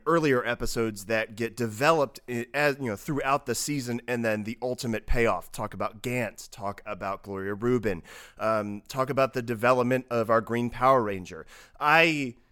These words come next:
I think season three, from a storytelling standpoint, and I don't necessarily disagree that it, it's two half of a season, but, you know, I, I'm not gonna divide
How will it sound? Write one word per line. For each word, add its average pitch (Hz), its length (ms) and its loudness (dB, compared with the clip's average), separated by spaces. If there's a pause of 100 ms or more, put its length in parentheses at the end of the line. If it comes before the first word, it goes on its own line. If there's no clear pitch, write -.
(340)
I 156 140 4
think 202 340 2
season 147 420 -2
three, 135 320 -2
from 123 220 -2
a 107 100 0
storytelling 131 1120 -4
standpoint, 117 420 -2
and 190 80 4
I 262 80 10
don't 247 160 6
necessarily 147 480 -2
disagree 117 520 -4
that 104 200 2
it, 110 160 -4
it's 117 240 -4
two 151 200 -8
half 127 460 0
of 113 200 -8 (100)
a 120 160 -4
season, 107 440 -4
but, 110 220 -2
you 127 60 -6
know, 98 220 -2 (560)
I, 156 100 -2 (180)
I'm 151 140 -6
not 151 140 4
gonna 135 140 -2
divide 117 640 2